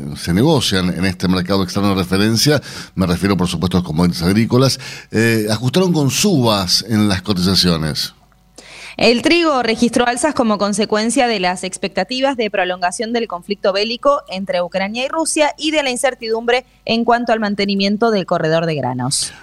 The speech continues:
Speaker 1: Por su parte, los contratos de maíz cerraron con incrementos por el efecto contagio de las ganancias del trigo, aunque la firmeza del dólar frente a otras monedas redujo los aumentos en los granos amarillos.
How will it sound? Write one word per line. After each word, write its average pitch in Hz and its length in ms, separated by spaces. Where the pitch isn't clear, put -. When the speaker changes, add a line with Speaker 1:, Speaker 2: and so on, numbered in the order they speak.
Speaker 1:
Por 95 140
su 101 160
parte, 127 240
los 143 100
contratos 113 440
de 113 60
maíz 117 420
cerraron 113 340
con 107 140
incrementos 107 520
por 98 120
el 101 80
efecto 104 340
contagio 107 520
de 98 40
las 87 80
ganancias 101 320
del 127 160
trigo, 135 360
aunque 202 320
la 165 120
firmeza 143 360
del 143 80
dólar 147 200
frente 127 200
a 139 60
otras 135 180
monedas 147 480
redujo 175 500
los 135 160
aumentos 135 560
en 120 80
los 110 80
granos 117 380
amarillos. 85 800